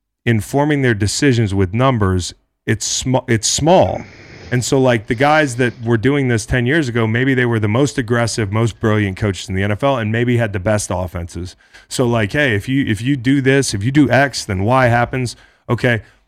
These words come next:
how does it change as now all these bad teams and bad coaches objectively join the party and they're like, "Oh, this is what we're doing." So now you've got a bunch of bad teams and bad coaches making analytical decisions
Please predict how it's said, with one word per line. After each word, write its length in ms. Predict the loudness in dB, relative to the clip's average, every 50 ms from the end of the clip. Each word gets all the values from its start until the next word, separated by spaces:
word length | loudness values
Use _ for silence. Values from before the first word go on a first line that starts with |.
| _ _
how 160 | -2 0 2
does 180 | 4 4 2 2
it 120 | -2 -4
change 420 | -4 -4 -2 -2 0 0 -2 -4 -4
as 240 | -2 -2 -2 0 0
now 320 | 0 0 2 0 0 -2 -4
all 340 | -2 0 0 2 2 0 2
these 380 | 2 0 0 0 -2 -4 -10 _ _ _ _ _
bad 300 | _ 2 4 4 2 0
teams 360 | -2 -4 -2 -2 0 -2 0 -2
and 220 | -2 -2 -4 -6 _ _ _
bad 280 | 0 0 2 0 -2
coaches 480 | -4 -2 -2 -2 -2 -2 -4 -6 -4 -4
objectively 720 | -6 -4 0 0 0 0 0 -2 -4 -2 0 0 0 0 0
join 340 | -2 -2 -2 -2 0 -2 -4
the 40 |
party 360 | -4 -2 -2 -2 0 0 0 -2
and 100 | 0 -2
they're 80 | -2
like, 140 | -2 -2 0
"Oh, 160 | 0 0 0
this 100 | 0 0
is 60 | 0
what 160 | 0 -2 0 0
we're 80 | 0
doing." 340 | 2 2 2 2 2 0 -2 -4 -10 -20 -20 -20 _
So 140 | -2 0
now 180 | 2 2 4 4
you've 200 | 4 2 2 2
got 140 | 0 0 0
a 40 | 0
bunch 260 | 0 0 0 0 0
of 200 | 0 0 0 -2 -6 -20 _ _ _
bad 260 | 2 2 2 2 0
teams 280 | -2 -2 -2 -2 -2
and 80 | -2 0
bad 180 | 0 0 0 0
coaches 380 | 0 -2 -2 -2 -4 -6 -4
making 400 | -2 -2 -2 -2 -2 -4 -6 -2 -2
analytical 560 | -2 0 2 0 2 0 0 0 0 -2 -2
decisions 840 | 0 -2 -4 -2 0 0 0 0 0 0 0 0 -2 -4 -4 -8